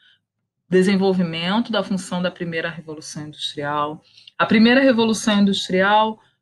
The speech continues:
no século dezoito, na Inglaterra, o uso do máquina va-, da máquina a vapor pra transformar a matéria-prima em produto a ser consumido pela população. A Inglaterra. Por que na Inglaterra? Por que que a primeira revolução industrial acontece na Inglaterra e não con-,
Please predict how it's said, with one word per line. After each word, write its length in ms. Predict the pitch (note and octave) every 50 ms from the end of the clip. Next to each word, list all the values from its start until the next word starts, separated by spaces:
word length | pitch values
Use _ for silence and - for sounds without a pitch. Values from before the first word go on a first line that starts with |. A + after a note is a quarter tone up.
| _ _
no 120 | - F#3 F3+
século 440 | F#3 - G3+ F#3+ F#3 F#3+ G3 F#3+
dezoito, 640 | F#3+ F3+ F3+ F3 E3+ - E3 E3 F3 F3+ F3+ F3+ -
na 200 | F3 F3 F3 F3
Inglaterra, 680 | F3 F3 F3 E3+ E3+ - _ - D#3+ D#3+ E3 E3+ E3+ E3+
o 100 | F3 G#3+
uso 300 | A#3 B3 B3 A3 G#3+ G#3
do 120 | F#3+ F#3+
máquina 420 | F#3 F3 E3+ F3 F3 - F3+ F3 E3+
va-, 160 | E3+ E3 D#3+ - _ _
da 80 | - E3
máquina 360 | E3 E3 D#3+ D#3+ - E3 D#3+
a 40 | D#3
vapor 400 | D#3+ D3+ - _ - G#3+ A#3 -
pra 140 | A3+ G#3
transformar 640 | - - A#3 C4 D4+ - - - B3 G#3+ G3+ F#3+ F3+
a 20 | F3+
matéria-prima 720 | F3 F3+ F#3 - F#3 F#3 F#3 F#3 F#3 - G#3 A#3+ B3+ C4+
em 140 | C4 C4+ B3+
produto 500 | - C4 A#3+ G3+ F#3 G#3 A3+ A#3+ A#3+ B3+
a 60 | A#3+
ser 240 | - - B3+ B3 -
consumido 560 | _ C4+ D4 D#4+ - - C4+ C4 C4 B3+ B3+
pela 200 | - C4+ B3+ B3+
população. 800 | B3+ C4 A#3+ - C4 C4 C#4 C4+ - - - F#3+ E3+ D#3+ D#3 - _ _ _ _ _ _ _ _ _ _ _ _ _ _
A 160 | - F#3 G3+ A3
Inglaterra. 880 | A#3+ B3 C4 C4+ C4+ C4 C4 - G3 F3+ E3+ E3 D#3+ D#3 D#3+ - - _ _ _ _ _ _
Por 160 | D#4+ D#4+ -
que 220 | - - - C4+ C4
na 180 | B3 A#3 A3
Inglaterra? 680 | G#3+ G#3 G3+ F#3+ F3+ F3+ - - F3 D#3+ D#3+ D#3 E3 F3 - _
Por 100 | F#4 F#4
que 160 | F#4 - -
que 80 | -
a 40 | E4
primeira 300 | - B3 B3+ A#3+ A#3+ A#3
revolução 520 | A3 A3 G#3+ G3+ G#3 G#3 G3+ - - G#3+ G3+
industrial 400 | G3+ G3 F#3+ F#3 - G3 G3 G3
acontece 440 | F#3+ G3+ G3 F#3 F#3+ F#3+ F#3 -
na 120 | - F#3+ F#3
Inglaterra 400 | F#3 F#3 F#3 F#3 - G#3+ A3 A3+
e 40 | A#3
não 120 | A#3 A3
con-, 200 | - A3+ G#3+ G3+